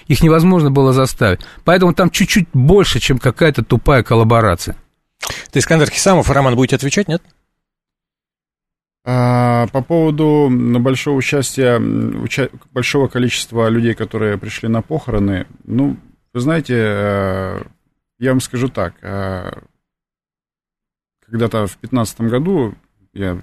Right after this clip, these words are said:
Speaker 3: несколько раз приводил этот пример, здесь в Москве проводился митинг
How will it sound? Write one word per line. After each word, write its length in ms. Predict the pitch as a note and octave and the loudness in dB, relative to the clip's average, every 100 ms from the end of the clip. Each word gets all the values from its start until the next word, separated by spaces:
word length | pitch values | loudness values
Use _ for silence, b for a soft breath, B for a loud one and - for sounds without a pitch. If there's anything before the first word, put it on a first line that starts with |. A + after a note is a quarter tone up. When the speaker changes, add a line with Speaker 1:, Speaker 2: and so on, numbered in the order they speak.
| - | -14
Speaker 3:
несколько 500 | G2 A2 - - A2 | -10 -10 -10 -12 -8
раз 160 | G#2 | -8
приводил 380 | - A2 G#2+ G#2 | -6 -4 -2 -2
этот 160 | G2 F#2+ | -4 -8
пример, 300 | - C#3 D#3 | -4 -2 -2
здесь 240 | A2 G#2 | -2 -4
в 20 | A2+ | -6
Москве 260 | G#2 A2+ | -6 -6
проводился 540 | G2+ G#2 G2+ G#2 - A2+ | -6 -4 -4 -4 -4 -4
митинг 340 | D#3+ A2+ F#2 | -2 -4 -6